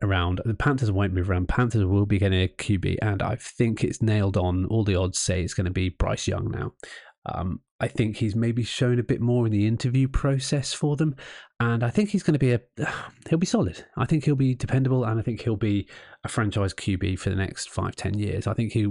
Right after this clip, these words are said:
he will be great. He's got all of it about him. The only question is his size. He's not gonna get any bigger, but they're gonna be based around it. And Panthers have a great run game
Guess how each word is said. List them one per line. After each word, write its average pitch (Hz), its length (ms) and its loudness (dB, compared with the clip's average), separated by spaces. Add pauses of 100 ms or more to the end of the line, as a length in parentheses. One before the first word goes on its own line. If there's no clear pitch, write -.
he 120 120 0
will 107 120 2
be 104 120 0
great. 92 240 -4
He's 107 160 -2
got 110 240 0 (140)
all 127 180 4
of 110 60 -2
it 98 80 0
about 92 240 0
him. 92 160 0 (480)
The 107 80 4
only 101 100 2
question 98 280 0
is 85 100 -2
his 92 100 -2
size. 135 680 2 (560)
He's 110 100 2
not 123 100 2
gonna 95 160 2
get 104 140 2
any 101 120 0
bigger, 107 320 0 (720)
but 113 380 -2
they're 139 100 0
gonna 143 160 2
be 120 320 0 (420)
based 110 220 0
around 92 140 0
it. - 80 -8
And 104 140 0
Panthers 123 340 0
have 104 180 0
a 101 40 0
great 104 460 0
run 101 240 2
game 92 380 2